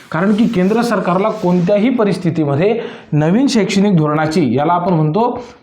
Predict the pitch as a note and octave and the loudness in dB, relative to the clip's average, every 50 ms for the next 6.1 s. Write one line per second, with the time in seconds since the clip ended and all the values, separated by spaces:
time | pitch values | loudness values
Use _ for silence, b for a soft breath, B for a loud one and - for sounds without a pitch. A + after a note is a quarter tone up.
0 | - - D3+ C#3+ C#3+ C#3+ E3+ G#3+ B3+ C4+ C4+ C#4 C4 B3 - C#3+ C3 D#3 D3+ - | -8 -4 -2 0 2 2 2 2 2 2 2 2 0 0 0 0 -2 -2 -2 -2
1 | F3 - G#3 A3 G#3+ G#3+ F#3 F3 G3 F#3+ F#3 F3+ - G3+ G3+ E3+ D#3 E3 E3 E3+ | -2 0 0 0 2 2 2 2 2 0 0 0 0 -2 0 0 0 0 0 0
2 | E3 F3 D#3+ C3+ C#3 D3 F3+ G#3+ A3+ G#3 F3+ D#3 - - G#3 E3+ - F3+ E3 E3 | 0 0 0 0 2 2 2 2 2 2 0 -2 -2 -4 -4 -2 -2 -2 -2 -2
3 | - F#3+ F#3+ F3 D#3 D#3 E3+ G3 G3+ G3 B B B B B B D3+ C#3 D3 - | -2 -2 0 0 0 0 0 0 -2 -2 B B B B B B -2 -2 -2 0
4 | A#3+ A3+ G#3+ G3 G#3+ G#3+ G3+ F3+ F3 D#3+ E3+ D#3+ D#3 D#3+ D#3+ E3+ E3 E3 D#3 D#3+ | 0 0 2 2 0 2 2 2 2 2 2 2 2 0 0 -2 -2 -2 -2 0
5 | D#3 D#3+ D#3 C3 B2 B2+ C3+ B2 B2+ - C#3 C3+ C3 C#3+ C3+ C3+ C3 B2+ D3 D#3+ | 0 0 0 0 0 -2 -2 -4 -2 -2 -2 0 0 0 0 0 0 0 0 0
6 | E3+ D3+ | 0 -2